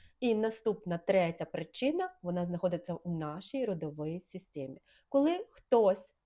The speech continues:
з нашого роду отримав якусь допомогу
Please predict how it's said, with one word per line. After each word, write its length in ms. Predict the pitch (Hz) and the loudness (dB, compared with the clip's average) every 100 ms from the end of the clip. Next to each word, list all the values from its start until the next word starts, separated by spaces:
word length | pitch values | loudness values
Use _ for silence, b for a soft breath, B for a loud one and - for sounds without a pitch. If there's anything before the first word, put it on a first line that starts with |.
| _ _ | _ _
з 20 | |
нашого 540 | 190 190 254 302 294 | -2 -2 -4 -4 0
роду 460 | 262 196 175 175 185 b b | 2 2 0 -2 -6 b b
отримав 640 | 226 233 - 214 175 143 - | -2 -2 -2 -2 -2 -6 -8
якусь 480 | 160 - 285 311 - - | -10 -2 -2 -2 0 4
допомогу 920 | 294 - 320 277 233 208 202 202 | 4 4 4 4 4 0 -2 -4